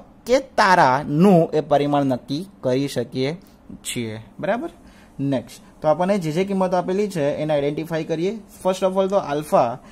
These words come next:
એ આલ્ફા આપણને આપેલા છે સેકન્ડમાં, ચાલે નહીં, કન્વર્ટ શામાં કરવા પડે? રેડિયનમાં. તો આલ્ફા બરાબર ઓગણીસો ને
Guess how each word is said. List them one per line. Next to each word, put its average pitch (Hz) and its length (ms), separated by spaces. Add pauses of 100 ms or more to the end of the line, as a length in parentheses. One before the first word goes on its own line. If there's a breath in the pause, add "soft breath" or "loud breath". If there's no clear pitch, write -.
(200 loud breath)
એ - 80
આલ્ફા 160 320
આપણને 175 400
આપેલા 175 240
છે 185 200
સેકન્ડમાં, 156 560
ચાલે 160 280
નહીં, 160 160
કન્વર્ટ 156 280
શામાં 180 260
કરવા 170 200
પડે? 156 280 (280 loud breath)
રેડિયનમાં. 147 640
તો - 100
આલ્ફા 147 500
બરાબર 170 500 (120)
ઓગણીસો 170 520
ને 165 360